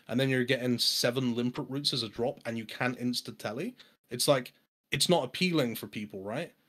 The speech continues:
So I, I think they'll probably leave the loot where it's at right now 'cause it feels pretty good.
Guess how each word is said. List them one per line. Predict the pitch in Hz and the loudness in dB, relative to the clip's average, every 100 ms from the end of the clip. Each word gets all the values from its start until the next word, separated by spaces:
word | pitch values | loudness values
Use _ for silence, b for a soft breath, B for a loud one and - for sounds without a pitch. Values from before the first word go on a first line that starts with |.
| _ | _
So | - 143 131 127 | 2 4 4 2
I, | 127 131 156 | -2 0 0
I | |
think | - 190 160 | 6 6 6
they'll | 160 147 | 4 6
probably | 156 147 139 131 | 6 4 4 2
leave | 120 127 127 | 2 2 0
the | 123 | -2
loot | 107 123 123 | 0 -2 0
where | 120 | -2
it's | 110 104 | 0 0
at | 117 | 0
right | 120 113 | 0 -2
now | 113 123 | -2 -2
'cause | 139 117 | -2 -6
it | 107 | -4
feels | 120 117 | -4 -2
pretty | - 131 107 | -2 -4 -4
good. | 104 104 147 | -6 -6 -6